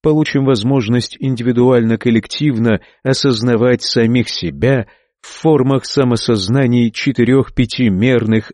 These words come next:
стол В В У флакс творцов. А это и есть специфическое творческое состояние, уже изначально сформированное в структурах нашего подсознания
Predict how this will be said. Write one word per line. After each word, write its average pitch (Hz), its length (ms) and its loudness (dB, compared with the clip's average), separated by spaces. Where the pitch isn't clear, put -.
стол 127 540 2
В 107 120 2
В 101 60 0
У 113 240 4
флакс 104 460 -2
творцов. - 720 -2
А 69 80 -6
это 139 300 0
и 165 120 0
есть 147 560 -4
специфическое 131 1000 -2
творческое 117 720 -2
состояние, 123 960 -2
уже 147 560 0
изначально 123 840 0
сформированное 107 840 2
в - 60 -8
структурах 113 600 -2
нашего 107 480 0
подсознания 113 1040 0